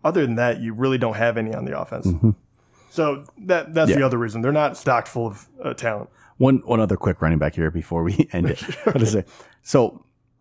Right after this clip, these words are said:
Speaker 2: it, this is a big if, but if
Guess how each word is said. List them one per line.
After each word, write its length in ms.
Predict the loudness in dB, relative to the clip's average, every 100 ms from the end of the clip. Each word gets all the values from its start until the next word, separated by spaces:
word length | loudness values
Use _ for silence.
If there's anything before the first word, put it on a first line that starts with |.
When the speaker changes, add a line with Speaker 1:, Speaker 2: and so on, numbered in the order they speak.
| _ _ _ _ _ _
Speaker 2:
it, 220 | -2 -2 0
this 180 | 0
is 80 | 0
a 60 | 0
big 260 | 2 2
if, 300 | 0 -4 -10 _ _ _ _ _ -2
but 280 | -2 -2 _ _
if 340 | 0 0 -2